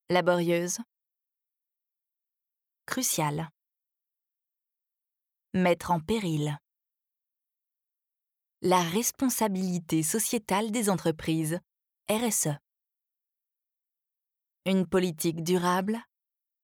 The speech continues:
La mobilisation.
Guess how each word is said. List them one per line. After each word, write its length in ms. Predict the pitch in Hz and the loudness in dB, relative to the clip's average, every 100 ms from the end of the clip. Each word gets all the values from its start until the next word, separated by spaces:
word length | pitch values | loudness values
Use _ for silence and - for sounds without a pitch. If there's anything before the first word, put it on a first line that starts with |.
| _ _ _ _ _ _ _ _ _ _ _ _ _ _ - | _ _ _ _ _ _ _ _ _ _ _ _ _ _ 0
La 200 | 180 180 | 4 4
mobilisation. 880 | 185 208 233 233 214 208 - 202 | 4 2 -2 0 0 0 -2 -6